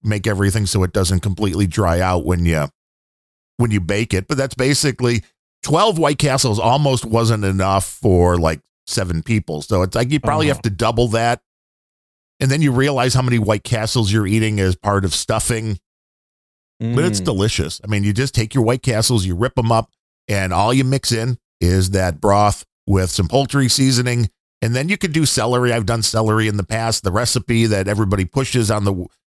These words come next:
Speaker 1: like, the White Castle website says, "Cut up some celery." But I'm like, "Really? What's the point?"
Speaker 2: Mm-hmm.
Speaker 1: Nobody really cares about the celery part. It's just for a little crunch, and you don't really need that. So if you have
Speaker 2: Yeah,
Speaker 1: celery,
Speaker 2: it's,
Speaker 1: put it in.
Speaker 2: it's just to add a little bit of bitterness as a historical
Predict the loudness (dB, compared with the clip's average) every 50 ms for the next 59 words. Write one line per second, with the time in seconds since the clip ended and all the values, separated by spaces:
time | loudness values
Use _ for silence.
0 | _ _ -6 -4 -4 -2 -2 0 0 0 0 0 -2 -2 -2 0 -2 -2 0 0
1 | 0 -2 -2 -4 -2 -2 -2 -2 -2 -2 -2 -2 -2 -4 -2 -2 -2 -4 -2 -2
2 | -2 0 0 0 0 0 2 2 2 2 0 0 -2 0 0 -2 0 0 0 0
3 | 2 2 2 0 0 -2 -4 -6 -4 -4 -4 -4 -4 -4 -4 _ _ _ _ _
4 | _ _ _ _ -6 -2 -2 0 0 -2 -2 -6 -8 _ _ _ _ -4 -2 -2
5 | 0 0 0 0 2 2 0 0 -2 -2 0 0 0 0 0 -2 0 0 0 -2
6 | 0 0 0 0 2 2 2 2 0 0 0 0 2 2 0 0 0 0 -2 -2
7 | -2 -2 -2 0 0 2 2 2 0 -2 -4 -6 -2 0 0 0 0 -2 -2 -2
8 | -2 0 0 0 0 0 0 0 2 2 2 0 -2 -6 -8 -6 -6 -6 -6 -8
9 | _ _ _ _ _ _ _ _ _ _ _ _ _ _ _ _ _ _ _ -4
10 | -4 -2 0 0 0 2 0 0 0 2 2 2 2 2 2 0 0 0 0 0
11 | 0 0 0 2 2 2 0 0 -2 0 0 0 0 0 -2 -2 0 0 2 2
12 | 2 2 0 0 2 2 2 2 2 2 0 0 2 2 2 2 0 0 2 2
13 | 2 2 2 2 0 -6 -10 -4 0 0 2 2 2 2 2 2 0 -2 0 0
14 | 2 2 2 2 0 0 0 0 2 0 -2 -4